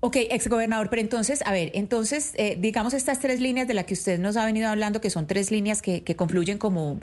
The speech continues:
como al mismo camino, ¿usted cómo explicaría en uno de esos departamentos que son más deprimidos o, o, digámoslo así, más pobres, cómo se equilibraría la balanza?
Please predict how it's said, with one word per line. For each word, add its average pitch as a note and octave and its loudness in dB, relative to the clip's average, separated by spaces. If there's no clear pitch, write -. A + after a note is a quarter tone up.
como F3 2
al E3 2
mismo F3+ 0
camino, F3+ 2
¿usted B3 4
cómo C#4+ 0
explicaría A3 0
en G#3 2
uno G#3+ 2
de B3+ 2
esos B3 0
departamentos G3 0
que G#3+ 0
son F3+ 2
más G#3 2
deprimidos G3 0
o, F#3 0
o, F3+ 0
digámoslo E3+ 0
así, D4 -2
más E3 0
pobres, A3+ 0
cómo C#4 4
se C#4+ 0
equilibraría F#3+ 0
la A3+ 0
balanza? F#3+ -2